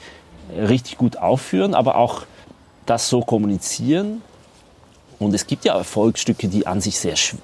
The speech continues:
also komplex sind, so zum Beispiel, äh, Lachermanns Mädchen mit den Schwefelhölzern ist wirklich kein einfaches Stück, aber das wird jetzt immer wieder aufgeführt und ist ein, ist wirklich ein, ein packendes Stück, ähm, obwohl es sehr abstrakt ist.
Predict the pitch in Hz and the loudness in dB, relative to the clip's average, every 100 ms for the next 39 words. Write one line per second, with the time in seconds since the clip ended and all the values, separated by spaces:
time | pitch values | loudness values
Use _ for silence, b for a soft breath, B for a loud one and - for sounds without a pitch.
0 | - 80 90 - 95 87 101 160 - 131 | -12 -8 -8 -2 -2 0 0 0 2 2
1 | 107 90 95 90 87 - 95 87 82 82 | 2 0 0 0 0 0 2 2 2 0
2 | - - - - - - - 90 - 98 | -2 -10 -18 -20 -20 -20 -2 -2 2 2
3 | 90 95 - - B B B - 90 101 | 2 0 -4 -14 B B B -8 0 0
4 | - 98 90 90 - 101 135 127 131 - | 2 0 0 -2 0 0 2 2 0 0
5 | 131 B B - 175 - 107 107 - 101 | -2 B B -8 -2 0 0 -2 0 0
6 | 87 98 - 92 87 - 180 - 95 90 | 0 -2 -2 -4 -2 0 0 0 -2 0
7 | 104 - - 98 - 117 160 143 139 73 | -2 -2 -2 -4 0 2 2 2 2 2
8 | 110 - 160 - 151 147 - 110 - 123 | 2 -2 -6 0 0 2 0 -2 -2 -2
9 | - 113 104 B B B B - 95 101 | 0 2 0 B B B B -8 -4 -2
10 | - 120 131 127 73 104 - 95 92 - | 0 0 0 -2 -2 -2 -2 -4 -4 -8
11 | 139 143 117 - - 160 - - B B | -4 -2 0 -2 0 -2 -4 -20 B B
12 | B B - 117 113 - 117 180 151 135 | B B -6 -2 0 2 4 4 2 -2
13 | - - - 180 - 110 - - | -2 -6 -2 -2 0 -4 -4 -14